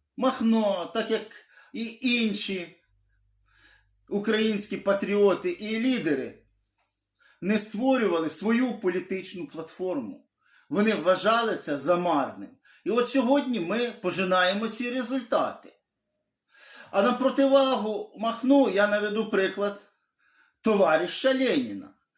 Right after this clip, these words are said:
який що зробив? Який то все, що зробив Махно, просто описав на листку, він це все описав відповідними тезами, надав ці тези відповідним людям, які пішли і про це розповідали.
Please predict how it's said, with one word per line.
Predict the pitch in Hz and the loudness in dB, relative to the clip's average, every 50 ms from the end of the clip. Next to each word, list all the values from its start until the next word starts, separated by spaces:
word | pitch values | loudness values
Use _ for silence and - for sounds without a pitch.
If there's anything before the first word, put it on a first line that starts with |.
| _ _ _ _ _ - | _ _ _ _ _ -4
який | 240 277 269 269 - 294 285 254 | 0 0 0 2 4 4 4 4
що | 208 - - - 294 277 247 | 2 0 0 4 4 4 4
зробив? | 185 180 170 160 139 123 127 120 107 - - - _ _ _ _ _ _ _ _ - | 4 0 0 0 0 -2 -4 -6 -6 -10 -14 -20 _ _ _ _ _ _ _ _ -4
Який | 202 220 214 277 277 254 | -4 -2 2 2 2 2
то | - - - 285 269 | 2 2 4 6 6
все, | 247 - - - 233 208 208 202 | 6 4 -2 2 4 4 4 2
що | 208 - 226 214 | 0 0 0 0
зробив | 208 233 247 240 226 247 240 240 196 | 0 0 0 0 2 4 2 2 2
Махно, | 175 175 - - 196 185 202 214 220 208 202 202 | 0 -2 -2 -4 -6 -6 -2 0 2 2 2 2
просто | 233 277 285 277 - - - 240 | 4 4 4 4 4 2 -2 -4
описав | - - 220 - - 247 - - 285 285 262 226 165 | -2 -2 -2 0 0 -2 0 2 2 4 4 2 2
на | 151 143 | 0 0
листку, | 135 135 139 135 - - - _ - 254 240 240 233 226 220 - - - _ _ _ _ _ _ - | 0 0 -2 -4 -8 -14 -16 _ -8 -6 -4 -2 -2 -2 -2 -4 -10 -16 _ _ _ _ _ _ -6
він | 208 254 285 262 - | 2 4 4 4 4
це | 214 196 | 0 -4
все | 165 - - 196 | -4 -2 -4 -4
описав | 185 - 226 - - 247 233 - - 262 247 233 - | -2 -2 -2 -2 -2 -4 -2 0 0 2 2 2 0
відповідними | 160 190 202 - - 226 240 269 262 185 156 147 131 127 135 135 | -2 -4 -6 -4 -4 -2 0 0 0 0 2 0 0 0 0 -4
тезами, | - - 202 190 185 185 180 170 139 147 160 151 151 147 143 - - - _ - | -4 0 2 4 6 6 4 2 0 -2 -4 -4 -4 -4 -6 -8 -16 -20 _ -8
надав | 160 180 226 254 233 262 262 254 220 196 - | -2 0 0 2 2 2 2 2 0 0 -4
ці | - 180 | -6 -6
тези | - - 180 170 160 147 131 151 156 | -2 2 4 4 4 4 2 -2 -2
відповідним | 185 226 220 - 254 262 254 269 269 208 180 175 170 165 175 | -2 -4 -4 -2 -4 0 2 2 2 2 0 -4 -4 -2 0
людям, | 190 220 240 240 233 220 - - 180 - - - - - _ - | 0 2 2 2 0 -2 0 -2 -2 -2 -4 -10 -16 -16 _ -2
які | 175 208 202 208 240 | -2 0 0 0 -2
пішли | 208 - 262 254 - - 262 269 285 285 269 233 160 - - - | 0 2 0 0 0 0 0 2 2 2 2 2 0 -4 -6 -6
і | 220 214 | -8 -6
про | 202 208 226 226 | -2 -2 -2 -2
це | - 262 262 240 220 | -2 0 0 0 2
розповідали. | 226 262 247 - - 269 277 247 262 277 226 254 269 262 233 190 147 117 98 92 | 0 -2 -4 -4 -2 0 0 2 2 2 4 4 4 4 4 2 0 -2 -4 -10